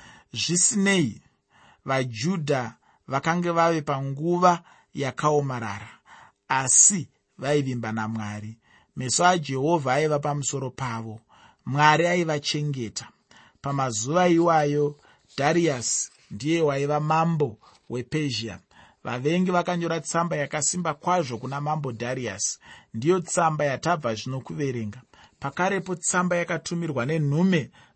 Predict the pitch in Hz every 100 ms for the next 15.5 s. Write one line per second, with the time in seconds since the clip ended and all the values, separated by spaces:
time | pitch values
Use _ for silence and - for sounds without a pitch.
0 | - 117 - 160 170 185 175 147 139 127
1 | - _ - 185 165 127 127 123 175 180
2 | 190 160 135 117 - - 139 135 127 123
3 | 131 _ _ - _ - 196 196 190 208
4 | 160 139 131 - 143 143 151 180 180 170
5 | - _ - 147 147 147 139 127 120 120
6 | 120 - _ _ _ - 165 160 165 160
7 | 143 165 196 190 180 135 123 127 - -
8 | 175 185 170 160 165 170 165 175 - _
9 | _ - 156 143 143 - 147 139 156 135
10 | 127 104 - _ - 135 127 - - 170
11 | 175 160 156 139 135 127 - 131 120 _
12 | _ - _ - 185 202 175 156 139 131
13 | 135 131 120 117 131 170 180 180 208 175
14 | 151 117 120 147 - 170 147 135 - 175
15 | 156 - 156 135 131